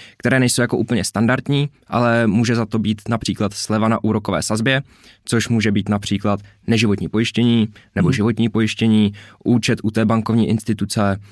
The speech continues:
Speaker 1: a tak podobně.
Speaker 2: Mhm.
Speaker 1: Jo, může toho být spousta.
Speaker 2: Jasně. A mohl bys trošičku upřesnit, eh, říkal jsi, že se to liší podle druhu té hypotéky,
Speaker 1: Mhm.
Speaker 2: a nebo respektive podle toho, na jaký je účel. Mohl bys trošičku upřesnit,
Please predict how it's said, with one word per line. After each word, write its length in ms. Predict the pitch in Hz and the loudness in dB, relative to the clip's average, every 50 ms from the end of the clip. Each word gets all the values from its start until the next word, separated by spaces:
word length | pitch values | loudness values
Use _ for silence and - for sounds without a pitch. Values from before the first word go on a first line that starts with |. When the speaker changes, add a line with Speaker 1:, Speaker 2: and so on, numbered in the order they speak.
| - _ _ _ _ _ - | -20 _ _ _ _ _ -8
Speaker 1:
a 80 | 101 98 | -6 -6
tak 180 | 90 95 - | -6 -6 -8
podobně. 340 | - - 78 87 76 87 98 - _ - | -6 -6 -4 -4 -4 -6 -8 -10 _ 0
Speaker 2:
Mhm. 100 | 156 135 | 2 2
Speaker 1:
Jo, 220 | 110 110 110 107 101 104 | 4 4 2 0 0 0
může 180 | 113 110 113 107 | 0 0 0 0
toho 140 | - 113 104 | 0 0 0
být 120 | 95 - | -2 -4
spousta. 440 | - - 90 87 - - - 98 - - _ _ _ | -4 -4 -6 -6 -6 -8 -10 -12 -12 -14 _ _ _
Speaker 2:
Jasně. 280 | - 147 - - 131 135 | -6 -6 -4 -2 -4 -2
A 380 | - - 156 151 147 147 147 147 | -2 -2 0 0 0 2 2 2
mohl 320 | 147 147 147 139 156 165 | 4 4 4 4 4 2
bys 260 | 160 175 170 - - - - | 2 0 -2 -4 -8 -6 -4
trošičku 1080 | - 151 147 147 - - 156 - - - - 170 165 165 165 165 165 165 165 165 165 - | -2 0 0 0 0 -2 -2 -4 -6 -4 -2 0 2 4 4 4 2 2 0 -2 -2 -2
upřesnit, 680 | 175 151 - - - 151 - - 165 160 156 143 - | -4 -4 -2 -2 -2 -2 -2 0 0 0 0 0 -2
eh, 180 | 151 151 147 147 | -2 0 0 0
říkal 260 | 147 143 - 151 151 | 0 0 0 -2 -2
jsi, 140 | 147 - 147 | -2 -2 -2
že 120 | 143 151 | -2 -2
se 140 | 143 - 160 | -2 -2 -2
to 100 | 156 165 | 0 0
liší 300 | 156 147 135 - - 147 | 0 0 0 0 -2 -2
podle 480 | - - 143 143 147 151 151 151 147 147 | -2 -2 -2 0 0 0 0 0 0 0
druhu 360 | 147 143 143 143 127 139 143 | 0 2 2 2 2 2 2
té 120 | - 147 | 0 0
hypotéky, 640 | 147 147 139 147 143 - - - - - - 143 151 - - - - - | 0 -2 -2 -2 -4 -6 -6 -6 -4 -4 -4 -6 -6 -6 -12 -14 -6 -2
Speaker 1:
Mhm. 180 | - 117 113 92 | 0 2 2 2
Speaker 2:
a 200 | - 151 147 139 | 0 0 0 2
nebo 300 | 139 143 135 143 139 139 | 2 2 2 2 2 0
respektive 420 | 135 135 - - 135 - 143 143 127 | 0 -2 -2 -4 -4 -2 -2 -2 0
podle 200 | - 139 143 139 | 0 0 0 0
toho, 360 | 127 143 131 139 143 143 143 | 0 0 0 2 2 2 2
na 160 | 143 143 139 | 0 0 0
jaký 180 | 139 127 - 143 | 0 0 0 0
je 60 | 143 | 0
účel. 320 | 143 156 131 - 135 139 | 0 -2 -4 -4 -2 -2
Mohl 200 | 139 139 139 139 | 0 0 0 0
bys 120 | 139 139 - | 0 0 -2
trošičku 380 | - 135 135 131 - - 156 | -2 -2 -2 -2 -2 -2 -4
upřesnit, 540 | 147 151 - - 147 - - 147 147 139 - | -4 -4 -2 -4 -2 -2 0 -2 -2 -2 -6